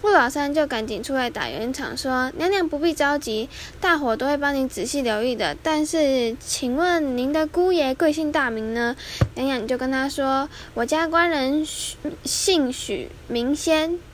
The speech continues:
别号汉文。”众人都知道了，就说：“有名字就好找啦，娘娘不必着急，很快就会有回音的。”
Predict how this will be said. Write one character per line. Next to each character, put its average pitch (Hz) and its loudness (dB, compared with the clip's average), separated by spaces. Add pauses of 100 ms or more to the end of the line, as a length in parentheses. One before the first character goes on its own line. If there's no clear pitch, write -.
(400)
别 269 2
号 302 4
汉 - -2
文。” 143 -6 (440)
众 320 2
人 247 0
都 269 0
知 269 -4
道 277 4
了， 139 -4
就 277 -2
说 294 0
：“有 254 -2
名 285 0
字 349 0
就 349 4
好 285 0
找 247 -2
啦， 247 2
娘 269 -6
娘 269 -2
不 220 -8
必 294 0
着 262 2
急， 214 -4
很 254 -6
快 370 4
就 349 2
会 339 4
有 254 0
回 220 -2
音 247 -2
的。” 240 -4